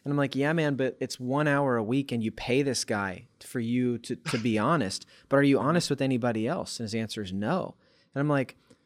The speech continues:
"Bro, that's not really being honest. Like, you're basically paying this guy to not tell anybody. Like, you're not actually doing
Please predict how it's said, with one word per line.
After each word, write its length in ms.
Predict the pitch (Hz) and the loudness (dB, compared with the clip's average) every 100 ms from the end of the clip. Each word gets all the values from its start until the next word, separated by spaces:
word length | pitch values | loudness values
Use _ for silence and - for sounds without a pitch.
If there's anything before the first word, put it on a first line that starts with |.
| _ | _
"Bro, 140 | 151 | 2
that's 200 | 156 170 | 2 2
not 140 | 220 190 | -2 0
really 220 | 233 208 | 2 2
being 260 | 190 180 156 | 2 2 2
honest. 540 | 139 220 180 - - | -2 -2 -2 -4 -2
Like, 200 | 139 123 | -2 0
you're 160 | 156 151 | 0 4
basically 520 | 180 196 233 - 175 | 4 4 2 2 2
paying 320 | - 160 196 | 2 2 4
this 140 | 165 - | 2 2
guy 180 | 143 | 0
to 80 | 139 | 2
not 220 | 135 139 - | 0 -2 -2
tell 240 | 160 196 | -2 0
anybody. 480 | 226 104 82 - - | 0 -2 -4 -8 -6
Like, 240 | 135 135 | -2 0
you're 100 | 165 | 0
not 240 | 165 175 180 | 2 2 2
actually 540 | 160 175 - 185 143 | 0 -2 0 0 0
doing 540 | 123 135 165 160 131 | 0 2 2 2 0